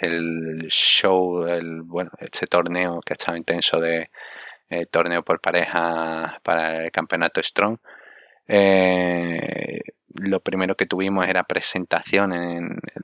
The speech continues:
primer show de comienzo de julio, eh, Christopher Daniels anunciando de que va, bueno, por la ausencia de Carl Fredericks, eh, tendrá, ha buscado un nuevo compañero. En esta ocasión, pues nada, ha encontrado a alguien, a Yuya Uemura,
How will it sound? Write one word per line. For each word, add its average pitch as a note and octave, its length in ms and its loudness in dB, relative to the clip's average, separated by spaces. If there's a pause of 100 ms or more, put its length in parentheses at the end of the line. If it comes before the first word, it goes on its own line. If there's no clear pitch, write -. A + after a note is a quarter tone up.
(120)
primer F2 300 -2
show F2 280 2
de E2+ 220 2 (320)
comienzo F2 360 2
de E2+ 120 2
julio, F2+ 400 0 (460)
eh, F2+ 440 4
Christopher F2+ 600 0
Daniels F#2+ 440 0
anunciando F2 540 -2
de E2 140 -2
que E2+ 100 2
va, E2+ 120 2
bueno, E2 260 -4 (340)
por F2 320 6 (100)
la F2 200 0
ausencia F2 720 -2
de F2 80 -2
Carl F2 200 2
Fredericks, F2+ 720 0
eh, E2+ 440 -2 (1500)
tendrá, F#2 360 2
ha F2 500 -2
buscado F2+ 420 -2
un F2+ 60 -2
nuevo F2+ 240 0
compañero. G#2+ 640 -2 (420)
En F#2+ 220 -4
esta F2+ 240 -2
ocasión, G2 400 -2
pues F2 160 2
nada, F2 220 -2
ha E2+ 40 -8
encontrado F2 580 0
a F2+ 60 4
alguien, G2 340 -2
a F2 120 2
Yuya G2+ 400 4
Uemura, F2+ 480 -4